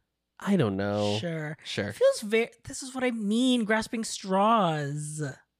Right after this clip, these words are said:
Speaker 1: They need
Speaker 2: This,
Speaker 1: something to do.
Speaker 2: this would have been a cute way to, like, build it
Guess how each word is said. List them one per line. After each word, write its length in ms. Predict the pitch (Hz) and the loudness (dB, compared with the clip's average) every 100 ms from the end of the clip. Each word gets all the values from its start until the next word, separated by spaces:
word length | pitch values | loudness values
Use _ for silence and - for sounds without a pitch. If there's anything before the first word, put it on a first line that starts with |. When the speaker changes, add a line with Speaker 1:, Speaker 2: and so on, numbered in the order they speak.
| _ _ - - - - _ | _ _ -20 -20 -20 -20 _
Speaker 1:
They 180 | 113 113 | -6 0
need 180 | 131 139 | 2 2
Speaker 2:
This, 100 | 175 | 2
Speaker 1:
something 180 | 170 | 0
to 100 | 170 | -2
do. 280 | 120 110 117 | 0 0 2
Speaker 2:
this 160 | 311 330 | 2 2
would 100 | 381 | 0
have 100 | 370 | 0
been 100 | 381 | 0
a 100 | 339 | -2
cute 400 | - 302 302 - _ | 0 2 2 -2 _
way 260 | 220 220 226 | 0 4 4
to, 140 | 226 | 4
like, 500 | 208 175 160 - - _ _ _ _ _ _ _ _ - 165 156 | 4 2 0 -6 -20 _ _ _ _ _ _ _ _ -12 -6 0
build 400 | 214 233 269 240 | 4 4 4 0
it 180 | 285 | -2